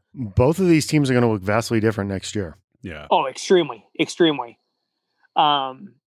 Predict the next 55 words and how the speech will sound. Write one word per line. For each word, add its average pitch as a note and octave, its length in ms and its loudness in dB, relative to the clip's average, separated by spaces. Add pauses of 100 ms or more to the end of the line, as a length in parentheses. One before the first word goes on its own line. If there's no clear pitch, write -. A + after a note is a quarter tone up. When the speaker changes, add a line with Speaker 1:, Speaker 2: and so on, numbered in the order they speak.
Speaker 1:
Yeah. F#2+ 160 -10 (220)
Speaker 3:
so D#3+ 320 0 (160)
just F3 120 -8
'cause E3+ 180 -2
they D3 80 -4
just C#3+ 100 -6
gave E3 140 2
Chris - 180 -12
Jones D#3+ 260 0
twenty-two D#3+ 500 -2
and D#3 60 -2
a C#3 40 -4
half D3 220 -2
a D3 40 0
year. D3+ 300 4
I C3+ 100 0
think D3 180 -6
he, E3 140 -6
like, C#3 220 2
Mahomes D3 400 0
has, D#3 120 0
like, D3 120 -2
that - 200 -2
extension D#3 400 -4
kicking D#3 280 0
in, D3+ 180 2
and B2+ 160 -2 (360)
Kelce's E3+ 360 0
gonna D#3+ 160 0
want E3 220 2
more D#3+ 120 2
money D#3 260 0
'cause - 140 -10
what C#3+ 200 -6
Kittle E3+ 200 2
got D#3+ 160 0
paid, E3 240 2
and, D3 240 -12 (180)
uh, E3 60 -6 (100)
Tyreek E3 160 2
Hill's D#3 200 0
a - 40 -14
piece E3+ 200 0
of C3+ 80 -2
garbage, C#3 400 2
so D3+ 80 2
I C#3 80 4
don't, C#3 360 -4
I D3 140 2
hope C#3+ 180 2
they C#3 140 -2
get D3 140 -4
rid C#3+ 120 -2
of C3+ 60 -4
him. C3+ 60 -16